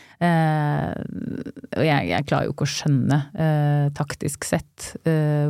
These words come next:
hvorfor han ikke er å foretrekke, eh, selv om jeg er veldig glad i Johnny Evans og alt det han har bidratt med for klubben, så er det jo, og jeg bare tenker, eh, vet at det er et sidespor, men for Johnny Evans, som kommer inn og liksom tenker, "Ah, nå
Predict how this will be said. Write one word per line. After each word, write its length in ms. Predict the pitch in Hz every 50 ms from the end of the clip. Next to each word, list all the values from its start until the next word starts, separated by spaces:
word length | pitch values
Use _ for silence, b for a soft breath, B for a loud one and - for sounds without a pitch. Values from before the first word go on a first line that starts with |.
| 147 147
hvorfor 460 | 143 147 143 143 - - - 147 131
han 160 | 147 147 151 151 165
ikke 240 | 151 - 170 160 147
er 80 | 151
å 20 | 151
foretrekke, 540 | 170 156 143 - 147 143 - 175 180 180 151 143 - 208
eh, 140 | 170 175 160
selv 200 | - 175 170 175 170
om 20 |
jeg 140 | 170 160 170
er 20 |
veldig 200 | 165 143 143 165 175
glad 180 | 170 165 165
i 60 | -
Johnny 160 | 170 165 160 156
Evans 300 | 151 143 156 160 151 -
og 60 | 170 156 160
alt 80 | 156 -
det 80 | 170 170
han 140 | 160 151 143
har 60 | 160
bidratt 320 | 160 147 143 143 143 - 156
med 100 | 156 143
for 80 | 165 156
klubben, 280 | 165 156 147 170 170 170 165
så 100 | - 165 -
er 180 | 107 107 107 -
det 80 | -
jo, 140 | 156 160 160
og 680 | 160 147 - - - - - - - - - - - - 160
jeg 80 | 156
bare 140 | 151 156 - -
tenker, 460 | 185 160 143 - - 143 147 147 147 143 b b b b b b -
eh, 540 | 139 139 143 143 139 - - - - - - - - - - - - 151 156
vet 180 | 147 143 147 165
at 80 | 151
det 80 | 151 151
er 140 | 139 139 143
et 80 | 143
sidespor, 480 | - 160 143 139 139 - - 160 165 165
men 220 | 170 160 165 165 -
for 160 | - 160 160
Johnny 320 | 160 156 165 151 143 156 165
Evans, 300 | 147 147 214 240 - -
som 80 | 185 190 -
kommer 240 | - 202 175 143 143
inn 80 | 147 156
og 80 | 160
liksom 140 | 156 151 147
tenker, 380 | - 165 143 143 - 147 147 -
"Ah, 60 | 185 196
nå 80 | 180